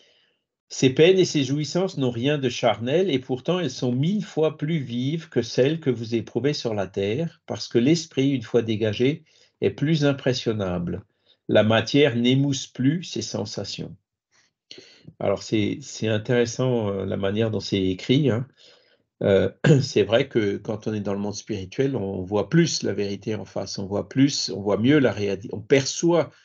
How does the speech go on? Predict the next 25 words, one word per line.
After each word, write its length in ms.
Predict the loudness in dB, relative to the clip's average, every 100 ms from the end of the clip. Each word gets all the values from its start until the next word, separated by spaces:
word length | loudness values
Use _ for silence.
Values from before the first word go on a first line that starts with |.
| _ _
je 120 | -20
dis 80 | -12
pas 140 | -10
voir, 540 | -6 0 4 4 2 -4
parce 160 | -8
que 340 | -2 0 0 -4 _ _ _ _
quand 220 | -10 -4
on 60 | -2
dit 140 | -2
qu'un 160 | -2 0
esprit 420 | -2 -4 -2 -2
voit, 580 | -2 0 4 4 2 -2
c'est 340 | -12 -10 -8 -8
un 100 | -6
peu 160 | -4
un 160 | -4 -4
abus 220 | -6 -4
de 80 | 0
langage. 440 | 0 2 0 -2
En 80 | -6
fait, 260 | -4 -4 -2
l'esprit, 340 | -6 -2 0
il 140 | 0
perçoit, 520 | 0 -2 -2 0 -2 -2
puisque 320 | -12 -8